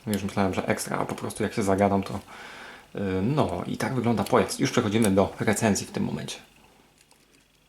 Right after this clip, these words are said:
Zestaw pod względem liczby elementów,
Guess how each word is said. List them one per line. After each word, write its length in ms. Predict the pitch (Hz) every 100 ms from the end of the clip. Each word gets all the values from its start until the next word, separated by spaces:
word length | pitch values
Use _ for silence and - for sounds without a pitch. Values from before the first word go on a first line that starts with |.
| _ _ _ _ _ _ _ -
Zestaw 420 | - - - 143
pod 180 | - 117
względem 400 | 117 120 185 135
liczby 260 | 135 - 170
elementów, 800 | 113 110 180 190 160 - -